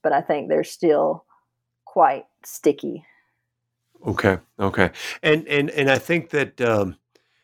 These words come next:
Speaker 2: you know, obviously, uh, Cheryl Swoops is, is a legend, uh, on the campus of Texas Tech, obviously.
Speaker 1: Oh, yeah, yeah.
Speaker 2: But, but th-, there was, you know, a,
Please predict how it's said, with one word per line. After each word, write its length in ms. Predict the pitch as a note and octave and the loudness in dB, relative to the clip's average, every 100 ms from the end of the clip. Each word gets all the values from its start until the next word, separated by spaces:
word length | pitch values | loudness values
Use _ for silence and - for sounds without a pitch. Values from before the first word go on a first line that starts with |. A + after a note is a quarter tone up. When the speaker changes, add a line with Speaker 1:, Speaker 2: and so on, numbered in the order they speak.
| _ - | _ -6
Speaker 2:
you 80 | |
know, 120 | A2+ G#2 | 0 2
obviously, 840 | A#2+ B2+ B2+ - A#2+ A2+ G#2+ - _ _ _ - | 2 2 0 0 0 2 2 -2 _ _ _ -4
uh, 380 | G#2 F#2+ F#2 F3 - _ _ _ _ _ - | 0 2 0 -4 -10 _ _ _ _ _ -8
Cheryl 400 | - C#3+ B2+ - | 0 2 2 0
Swoops 580 | - C3+ B2 A2+ - | -2 2 2 2 -2
is, 440 | A2 A2+ G#2+ G2+ - | -2 2 2 0 -2
is 160 | A2 G2+ | -2 0
a 60 | |
legend, 640 | G2+ A#2+ A2+ G#2 F#2+ F#2+ - | 0 2 2 0 0 -2 -4
uh, 200 | G#2 G2 | 2 2
on 180 | G2+ F#2+ | 4 2
the 80 | F#2 | 2
campus 400 | G#2+ G#2 G2+ - | 2 2 2 0
of 100 | - | 0
Texas 380 | G#2 F2 G2 - | 0 2 0 0
Tech, 280 | G#2 F#2 | 0 0
obviously. 580 | F2 F2 F#2 F2 G2+ F#2+ | 2 2 2 2 4 4
Speaker 1:
Oh, 20 | |
yeah, 300 | - E3+ D3+ E3+ | 4 0 0 -2
yeah. 280 | E3 D3 E3+ | 0 2 4
Speaker 2:
But, 180 | C3+ C#3 B3+ C4+ | 2 0 -4 0
but 160 | A#3 - - - | 0 0 -6 -6
th-, 180 | E3+ C#3+ | -4 -4
there 300 | A2 C3 B2+ | 0 0 2
was, 540 | B2 C#3 C#3+ C#3+ - | 2 2 2 2 -2
you 100 | C#3 | 0
know, 220 | B2 B2 A#2+ | 2 4 2
a, 160 | A#2+ | -2